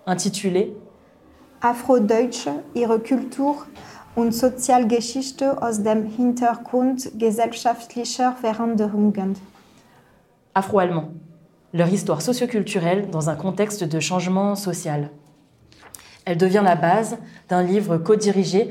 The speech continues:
Speaker 1: avec Katharina Oguntoye et Dagmar Schulz,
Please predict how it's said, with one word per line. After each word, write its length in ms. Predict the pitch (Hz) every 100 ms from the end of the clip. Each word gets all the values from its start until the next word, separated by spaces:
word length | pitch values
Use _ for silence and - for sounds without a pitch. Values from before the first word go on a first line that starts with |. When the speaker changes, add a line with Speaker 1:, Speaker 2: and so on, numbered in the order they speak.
| - -
Speaker 1:
avec 380 | 165 165 165 - - -
Katharina 760 | 208 196 190 185 190 202 208 - -
Oguntoye 800 | - 180 190 185 180 180 233 - - -
et 160 | 165
Dagmar 360 | 165 190 180 165
Schulz, 480 | - 202 226 -